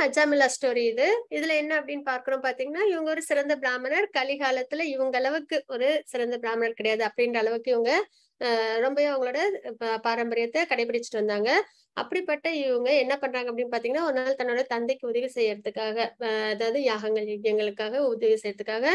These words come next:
இந்த மரக்குச்சிகள்லாம் எடுத்துட்டு வரதுக்காக காட்டுக்கு போறாங்க. காட்டுக்கு போகும்போது பாத்தீங்கன்னா, தவறான செயல்பாடுல ஈடுபட்ட ஆண், பெண் இவங்க ரெண்டு பேரும் இவங்க வந்து பார்க்க நேரிடுது. அப்போ இவங்களுக்கு என்ன ஆயிடுதுன்னா, இவங்க மனதுல என்ன ஆயிடுது? ஆசை வந்துடுது. சரிங்களா? எப்பயுமே வந்து அந்த, அ,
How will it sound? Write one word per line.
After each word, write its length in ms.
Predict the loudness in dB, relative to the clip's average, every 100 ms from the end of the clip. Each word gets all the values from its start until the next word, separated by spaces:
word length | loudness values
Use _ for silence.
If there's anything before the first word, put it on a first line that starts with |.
| 0 -8 -20 _
இந்த 100 | 2 4
மரக்குச்சிகள்லாம் 800 | 2 0 -2 -2 -2 0 0 0
எடுத்துட்டு 340 | -4 -2 -2
வரதுக்காக 320 | -2 -2 -2
காட்டுக்கு 400 | 0 0 0 -2
போறாங்க. 300 | 0 2 0 -4 -10 _
காட்டுக்கு 420 | 2 2 4 0 0
போகும்போது 440 | 0 0 0 0
பாத்தீங்கன்னா, 400 | -2 -2 0 2 2 0 _ 0
தவறான 500 | 2 4 2 0 -2
செயல்பாடுல 460 | -2 0 0 0 0
ஈடுபட்ட 600 | 0 0 -2 -4 -2 -2
ஆண், 340 | -2 -2 -2
பெண் 180 | -2 0
இவங்க 220 | 2 2
ரெண்டு 240 | 0 -2 -2
பேரும் 240 | -2 0
இவங்க 220 | 0 2
வந்து 180 | 0 0
பார்க்க 300 | -2 -2 0
நேரிடுது. 600 | 0 0 0 -2 0 0 0 _ _
அப்போ 340 | -4 -2 0 0
இவங்களுக்கு 300 | 2 0 0
என்ன 260 | 0 0
ஆயிடுதுன்னா, 260 | 0 0 -2
இவங்க 380 | -2 -2 -2 -2
மனதுல 220 | -2 0
என்ன 280 | 0 0 0
ஆயிடுது? 300 | 0 0 -2
ஆசை 460 | -2 -4 -2 -4
வந்துடுது. 400 | -4 -4 -6 -10 -6
சரிங்களா? 440 | -2 2 4 4 2 -8 _ 0
எப்பயுமே 160 | 2
வந்து 360 | 2 2 2 0
அந்த, 420 | 0 0 0 0
அ, 220 | 0 -2